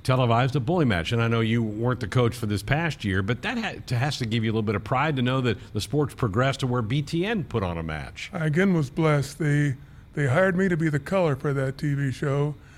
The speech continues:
Speaker 2: and I tried to be Henny Youngman. Most people aren't old enough who Henny Youngman
Speaker 1: <laughs> I
Speaker 2: was,
Speaker 1: remember
Speaker 2: but
Speaker 1: him.
Speaker 2: I'm, I'm doing the most jokes I can. You talked about our daughter Megan working the inside of stuff. I ended up being told that the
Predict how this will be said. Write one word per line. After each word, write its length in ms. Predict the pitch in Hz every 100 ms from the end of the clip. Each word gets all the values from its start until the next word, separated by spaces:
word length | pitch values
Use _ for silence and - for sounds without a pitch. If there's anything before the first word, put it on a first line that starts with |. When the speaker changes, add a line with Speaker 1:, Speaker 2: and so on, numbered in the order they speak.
| -
Speaker 2:
and 100 | 143
I 140 | 160 202
tried 220 | 185 165
to 60 |
be 120 | 160 147
Henny 240 | 165 147
Youngman. 380 | 151 147 120 120
Most 260 | 143 156
people 200 | 165 143
aren't 160 | 135 135
old 180 | 147 139
enough 100 | 139
who 60 |
Henny 160 | 135 143
Youngman 260 | 151 143 143
Speaker 1:
<laughs> 20 |
I 40 |
Speaker 2:
was, 300 | 139 131 135
Speaker 1:
remember 260 | - - -
Speaker 2:
but 180 | 151 143
Speaker 1:
him. 20 |
Speaker 2:
I'm, 240 | 156 160 - - -
I'm 160 | 170 180
doing 120 | 165
the 80 | 151
most 220 | 156 120
jokes 300 | 175 160 170
I 100 | 156
can. 380 | 180 180 160 139 - - -
You 60 | 160
talked 240 | 175 151
about 220 | 147 151
our 120 | 147
daughter 300 | 139 151 143
Megan 360 | 135 151 151 135
working 300 | 135 135 135
the 80 | 135
inside 580 | 151 160 160 147 127 127
of 80 |
stuff. 300 | 127 151 139 143 - - - -
I 100 | 156
ended 200 | 175 165
up 100 | 147
being 240 | 160 151
told 400 | - 185 175 147
that 200 | 147 143
the 220 | 147 139